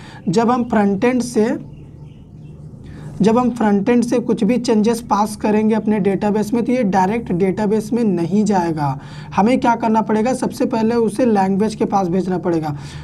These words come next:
तो वो कुछ code होगा, सबसे पहले हमारा जो भी data होगा वो किसी code को reflect करेगा, तो वो code हमारा इसी language में लिखा होगा। Code को reflect करने के बाद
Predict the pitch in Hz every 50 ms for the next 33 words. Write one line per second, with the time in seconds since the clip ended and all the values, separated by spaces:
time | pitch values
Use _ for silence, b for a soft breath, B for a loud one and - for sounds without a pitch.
0 | B B - 214 190 208 247 269 247 269 - - - - - - - 220 226 240
1 | 214 196 220 208 185 180 175 165 - 180 - - 247 - 277 226 226 240 233 226
2 | 208 208 202 208 226 214 180 214 220 202 233 202 190 208 196 202 226 214 214 214
3 | 202 233 233 214 233 226 226 - 214 - - 262 262 - - 240 254 269 269 269
4 | 277 254 233 226 - 247 214 - - - 202 185 180 160 165 151 143 B B B
5 | B B 220 240 247 240 - 247 240 262 262 254 247 226 226 233 233 254 262 240
6 | 220 - 269 262 240 233 214 214 214 233 220 220 220 226 202 208 202 208 220 196
7 | 190 180 165 165 156 143 B B B B B B B - 226 247 254 262 262 -
8 | 262 247 247 233 240 240 247 262 254 - - 240 214 202 220 240 240 240 - 247
9 | 220 185 180 208 220 247 240 262